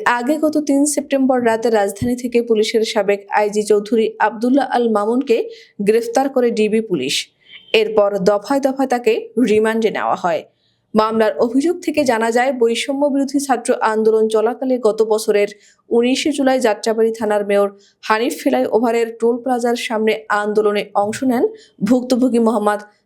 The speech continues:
সায়েম হোসেন। এ সময় পুলিশ ও আওয়ামী লীগের নেতাকর্মীদের গুলিতে ঘটনাস্থলেই নিহত হন তিনি। এ ঘটনায় তার মা শিউলি আক্তার গত সাতাশ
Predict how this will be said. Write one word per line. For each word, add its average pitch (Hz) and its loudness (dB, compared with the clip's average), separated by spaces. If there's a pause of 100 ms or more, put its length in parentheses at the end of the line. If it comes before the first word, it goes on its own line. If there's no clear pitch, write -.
সায়েম 226 0
হোসেন। 180 -2 (560)
এ - 4
সময় 233 0
পুলিশ 269 0
ও 262 2 (100)
আওয়ামী 254 0
লীগের 285 -2
নেতাকর্মীদের 240 0
গুলিতে 226 0
ঘটনাস্থলেই 220 -2
নিহত 233 2
হন 156 -4
তিনি। 156 -2 (400)
এ 214 4
ঘটনায় 226 0
তার 220 0
মা 214 0
শিউলি 269 0
আক্তার 285 -2
গত 233 0
সাতাশ 220 -2